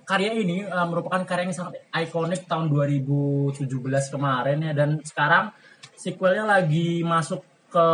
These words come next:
bioskop-bioskop terdekat dan kesayangan Anda, dan, eh, jadwal tayangnya tuh udah kayak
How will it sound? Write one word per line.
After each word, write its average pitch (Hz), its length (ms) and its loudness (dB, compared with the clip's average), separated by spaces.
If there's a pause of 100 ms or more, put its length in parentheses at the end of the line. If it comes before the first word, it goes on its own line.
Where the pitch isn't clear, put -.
(320)
bioskop-bioskop 151 880 0
terdekat 143 480 0
dan 143 160 0
kesayangan 151 560 -4
Anda, 170 320 4
dan, 156 320 2 (480)
eh, 165 480 8
jadwal 180 320 6
tayangnya 185 320 4
tuh 240 240 0
udah 175 240 4
kayak 185 480 2